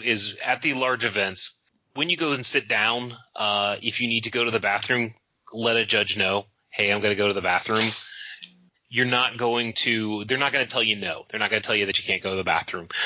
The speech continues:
But what we do need to do is we need to give you the appropriate extension. You know, if you're gone three minutes, then we give you a three-minute extension.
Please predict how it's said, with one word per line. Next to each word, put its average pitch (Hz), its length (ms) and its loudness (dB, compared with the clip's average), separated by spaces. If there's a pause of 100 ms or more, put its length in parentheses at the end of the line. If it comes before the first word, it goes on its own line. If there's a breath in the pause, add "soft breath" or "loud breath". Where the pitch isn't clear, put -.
(180 loud breath)
But 107 300 4 (160 loud breath)
what 123 160 2
we 117 80 2
do 135 180 0
need 123 180 2
to 107 120 0
do 110 240 2
is 104 180 2
we 107 80 0
need 104 120 2
to - 80 -4
give 110 140 2
you 107 60 2
the 98 140 2
appropriate 107 420 0
extension. 92 640 0
You 95 100 0
know, 92 80 2
if 90 140 -2
you're 92 80 -2
gone 92 220 2
three 95 200 2
minutes, 95 280 2
then 95 100 2
we 92 60 2
give 92 200 0
you 95 60 2
a - 40 0
three-minute 92 420 2
extension. 87 600 0